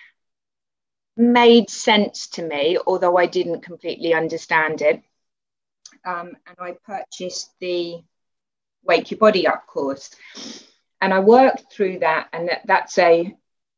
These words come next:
that's a huge amount of material in that course. Um, and I enjoyed doing it. Um,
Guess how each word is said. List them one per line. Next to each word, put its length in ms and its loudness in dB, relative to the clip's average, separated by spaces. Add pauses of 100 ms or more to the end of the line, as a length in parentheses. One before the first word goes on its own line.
(680)
that's 260 -2
a 60 -2
huge 960 -2 (120)
amount 440 -2
of 60 -8
material 560 -4
in 120 -6
that 220 -8
course. 500 -10 (1700)
Um, 320 0 (440)
and 80 -2
I 100 0
enjoyed 400 2
doing 320 2
it. 220 -2 (440)
Um, 440 -12